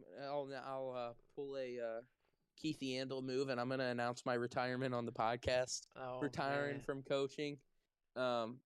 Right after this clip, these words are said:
Speaker 1: Daniel Weisenborn, I think, is gonna take over active coaching r-, roles. He's gonna be a player coach. Um, and he, the only reason he will have time to do that is 'cause he doesn't know what back check means.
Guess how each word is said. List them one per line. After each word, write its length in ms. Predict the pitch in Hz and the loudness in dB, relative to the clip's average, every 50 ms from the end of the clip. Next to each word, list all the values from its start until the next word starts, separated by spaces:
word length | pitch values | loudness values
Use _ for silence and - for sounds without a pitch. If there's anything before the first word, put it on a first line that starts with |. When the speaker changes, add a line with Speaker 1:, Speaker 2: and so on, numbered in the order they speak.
| _ - | _ -2
Speaker 1:
Daniel 340 | - 147 147 151 151 151 143 | 0 0 0 2 0 0 2
Weisenborn, 720 | 135 139 143 147 143 143 151 147 139 139 139 139 143 143 | 2 4 4 4 4 2 -2 0 0 0 0 2 2 0
I 80 | 131 | 0
think, 220 | - - 135 131 135 | -2 -2 -4 -2 -2
is 120 | 139 123 | -2 0
gonna 200 | 131 135 131 131 | 0 0 0 0
take 260 | 131 - 147 131 127 | 0 0 0 0 2
over 300 | 135 131 127 127 123 - - | 2 2 4 4 2 4 4
active 500 | 120 123 127 - - 139 131 123 131 - - - | 2 2 2 0 0 0 0 0 -2 -8 -8 -2
coaching 400 | 147 135 127 - - 139 135 135 | -2 -2 -2 -2 -6 -6 -6 -4
r-, 340 | 135 135 123 131 131 131 127 - | -4 -4 -2 -2 -2 -4 -4 -2
roles. 360 | 131 139 135 135 139 147 139 | 2 4 6 6 6 6 4
He's 140 | 139 131 123 | 0 -4 -2
gonna 140 | 131 127 127 | -2 -2 -2
be 140 | 123 123 120 | 0 0 0
a 60 | 113 | 0
player 460 | - - 135 123 131 139 139 139 139 - - - - | 2 2 4 4 6 6 6 6 4 2 -2 -8 2
coach. 480 | - 135 131 147 - - - - - - _ - - _ _ _ - | 4 6 6 6 4 2 -2 -14 -14 -16 _ -20 -20 _ _ _ -4
Um, 400 | - 127 127 123 120 113 110 107 - - | 0 0 2 2 2 0 -2 -4 -10 -12
and 140 | - 127 123 | -10 -10 -10
he, 100 | 123 127 - _ - | -10 -12 -14 _ -6
the 120 | 139 135 | -2 0
only 180 | 135 143 147 143 | 2 2 0 0
reason 300 | 139 143 143 139 143 135 | 0 -2 -2 -2 -2 -4
he 160 | 120 135 131 | -2 -2 -2
will 180 | 120 123 127 127 | 0 0 0 2
have 180 | 135 123 117 | 0 0 -2
time 240 | - - 123 127 127 | -2 -2 -2 -2 -2
to 60 | 123 | -4
do 160 | 113 117 123 127 | -4 -2 0 0
that 180 | 127 120 117 | 2 2 2
is 100 | 113 - - | 2 0 0
'cause 140 | - 123 | -2 0
he 80 | 113 110 | 0 0
doesn't 260 | 101 117 120 113 120 110 | 0 0 0 0 0 -4
know 100 | 117 117 | -2 -2
what 220 | 117 113 120 - | 0 0 0 0
back 240 | - 113 110 117 - | 2 2 0 0 0
check 240 | - - 123 113 - | -2 -4 -4 -4 -4
means. 440 | 117 113 113 120 135 147 170 160 - | -6 -6 -4 -2 -2 -2 -2 -4 -6